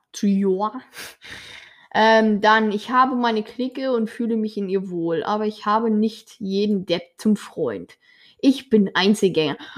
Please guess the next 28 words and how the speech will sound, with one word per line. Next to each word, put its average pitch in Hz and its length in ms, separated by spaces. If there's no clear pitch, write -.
Okay. 240 480
Wieso 311 220
macht 320 260
ich's - 160
mir 240 100
so 233 120
schwer? 165 320
Wieso? 320 220
Das 233 180
ist 349 200
doch 339 100
viel 370 340
zu 403 140
krass 339 240
formuliert. 302 400
Also, 240 200
wenn 269 220
ich 339 100
jetzt 320 200
mal, 285 200
wenn 294 160
wir 330 80
jetzt 302 160
mal 285 160
diesen 240 480
letzten, 247 800
dieses 214 400
Wort 247 380